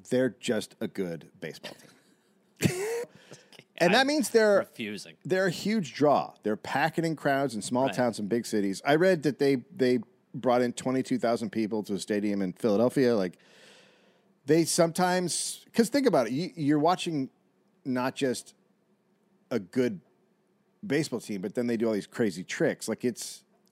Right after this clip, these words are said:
Speaker 2: They're doing pepper ball.
Speaker 1: it's, it's the Globetrotters, right? But the Globetrotters
Speaker 2: Right.
Speaker 1: were good at basketball. Like,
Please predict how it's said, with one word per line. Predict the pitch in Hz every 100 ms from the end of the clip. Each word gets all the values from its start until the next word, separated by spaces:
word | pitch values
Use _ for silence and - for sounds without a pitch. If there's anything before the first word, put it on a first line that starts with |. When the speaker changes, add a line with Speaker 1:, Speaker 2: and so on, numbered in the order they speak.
| _
Speaker 2:
They're | 170
doing | 202 262
pepper | 226 330 339
ball. | 185 151 117 85
Speaker 1:
it's, | 180 175 - -
it's | 214
the | 262
Globetrotters, | 208 233 247 151 104 78 85 -
right? | 113 151 196 104
But | 139 135 135 _ _ _
the | 131 156
Globetrotters | 208 165
Speaker 2:
Right. | 226 147 120
Speaker 1:
were |
good | 85 101
at | 85
basketball. | 82 82 95 95 135
Like, | 143 117 -